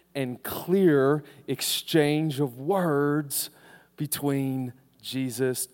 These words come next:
This isn't strange, but between Jesus and Ananias. What's strange is living our life for thirty years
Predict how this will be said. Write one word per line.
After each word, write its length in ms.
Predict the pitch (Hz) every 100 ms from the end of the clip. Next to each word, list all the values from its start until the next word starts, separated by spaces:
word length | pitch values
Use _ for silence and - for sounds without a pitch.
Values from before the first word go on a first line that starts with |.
| -
This 320 | 139 143 147
isn't 240 | 151 180
strange, 540 | - - 165 151 151 -
but 160 | 127
between 380 | 127 - 127 117
Jesus 640 | 101 110 110 110 110 - - _ _ _ _ _ _
and 100 | 110
Ananias. 800 | 104 98 95 90 78 - - - - _ _ _ _ _ _ _ _ -
What's 180 | 135
strange 1200 | - - - 151 233 311 196 170 156 151 151 - - - _ _ -
is 280 | 156 143 131
living 460 | 151 202 196 202
our 140 | 180 160
life 360 | 160 165 160
for 100 | -
thirty 380 | 143 - 156 143
years 720 | 135 175 160 147 196 190 -